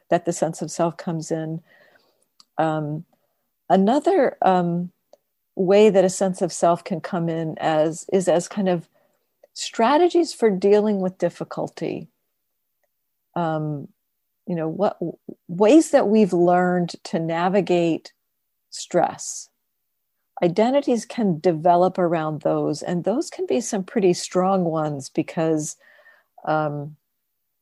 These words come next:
you know, the things that we do, the, it's like we, we make choices, right? We make some choices around how do we navigate difficulty. And, uh, those choices,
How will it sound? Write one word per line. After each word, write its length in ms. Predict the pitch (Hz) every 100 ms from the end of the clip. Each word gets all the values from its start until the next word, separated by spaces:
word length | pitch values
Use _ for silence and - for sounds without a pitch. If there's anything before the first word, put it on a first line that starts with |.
| _ _ _ _ _ _ _ _ _ _ _ _ -
you 120 | 175
know, 120 | 170
the 120 | 165
things 400 | - - 247 254
that 160 | 269 190
we 140 | 208
do, 500 | 160 196 208 196 180 - _ _
the, 180 | 175 156 - 175 _
it's 140 | - -
like 160 | 170
we, 100 | 208 -
we 160 | 208
make 260 | 226 240 233
choices, 560 | - 226 190 - 156 156
right? 180 | 170
We 120 | 175 180
make 260 | 175 -
some 200 | - 170
choices 600 | - - 180 180 170 156
around 400 | 160 151 160 160
how 340 | 170 - 170 180
do 80 |
we 140 | 175 160
navigate 560 | 160 170 175 170 165
difficulty. 800 | 165 170 170 - 143 - - - _ _ _ _ _ _ _ -
And, 540 | 170 170 165 156 156 _ _ _ _ -
uh, 240 | 165 165 165
those 380 | 160 208 226
choices, 960 | - - 254 285 294 - 175 165 156